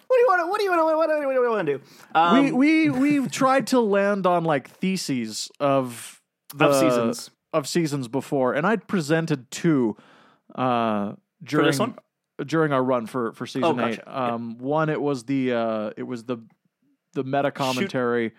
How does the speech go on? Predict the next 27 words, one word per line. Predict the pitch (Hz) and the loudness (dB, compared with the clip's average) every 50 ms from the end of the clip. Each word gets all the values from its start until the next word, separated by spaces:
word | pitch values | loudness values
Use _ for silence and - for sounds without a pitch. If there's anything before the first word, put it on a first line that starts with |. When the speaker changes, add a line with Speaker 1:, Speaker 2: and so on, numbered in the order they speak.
| _ - - - 139 | _ -20 -10 -4 -2
Speaker 1:
Oh, | 143 143 127 | -2 0 0
yeah, | 131 131 131 127 127 | 0 0 0 0 0
yep, | 127 127 | 0 -2
Speaker 2:
on, | 117 113 | -4 -6
Speaker 1:
yep. | 120 123 - _ _ _ _ _ _ | -8 -12 -14 _ _ _ _ _ _
Speaker 2:
on | - 135 131 123 | -2 -2 -2 -2
Homer | - - 156 185 196 160 131 113 107 107 - _ _ _ _ _ _ _ _ - 123 | -2 0 0 2 2 2 0 -2 -2 -4 -8 _ _ _ _ _ _ _ _ -18 -8
being | 117 143 139 135 131 127 123 123 117 117 - _ _ _ - | -4 -2 -2 0 -2 -2 -4 -6 -10 -12 -14 _ _ _ -16
not, | - 135 135 135 131 127 123 - - | -10 -6 -4 -2 -2 -2 -4 -4 -6
like, | - 131 123 107 - - _ _ _ _ _ _ _ _ _ _ _ _ _ _ | -6 -6 -6 -6 -10 -16 _ _ _ _ _ _ _ _ _ _ _ _ _ _
not | 123 117 127 127 | -6 -4 -2 -2
a | 127 | -2
great | 113 131 131 127 117 90 | -2 -4 -4 -4 -4 -4
guy. | 135 127 113 101 95 - - _ _ _ _ _ _ _ _ _ _ _ _ _ _ _ _ _ _ _ _ _ _ _ _ _ _ _ _ _ | -4 -4 -4 -4 -6 -10 -16 _ _ _ _ _ _ _ _ _ _ _ _ _ _ _ _ _ _ _ _ _ _ _ _ _ _ _ _ _
This | - 139 123 - | -8 -6 -6 -6
season | - - - - - - 147 127 127 127 117 | -10 -14 -16 -12 -8 -6 -6 -4 -4 -6 -6
kinda, | - 135 131 120 120 113 107 - - | -6 -6 -4 -4 -4 -4 -6 -8 -10
kinda | - 135 127 117 117 | -10 -8 -8 -6 -6
uses | 117 123 131 123 113 117 110 104 | -4 -4 -4 -4 -6 -6 -4 -2
that. | 131 131 127 120 - - - | 0 0 2 0 -2 -2 -4
And, | 139 131 131 131 123 123 123 123 117 | -2 -2 0 0 -2 -2 -4 -4 -2
uh, | 120 117 113 110 110 110 104 104 - _ _ _ _ _ - _ _ _ _ _ _ _ _ _ _ _ _ _ | -2 0 0 0 0 -2 -4 -6 -8 _ _ _ _ _ -20 _ _ _ _ _ _ _ _ _ _ _ _ _
the | 139 143 | -6 -6
second | - - - 233 262 - 254 226 165 | -4 0 0 0 0 2 0 0 0
one | 147 139 135 127 123 127 131 123 - - | 0 0 0 0 0 -2 -6 -8 -8 -4
is | 147 147 147 139 135 123 - - | -2 -2 0 -2 -2 -6 -10 -6
the, | - 151 151 143 143 135 127 123 117 | -4 -2 0 0 0 0 -2 -4 -6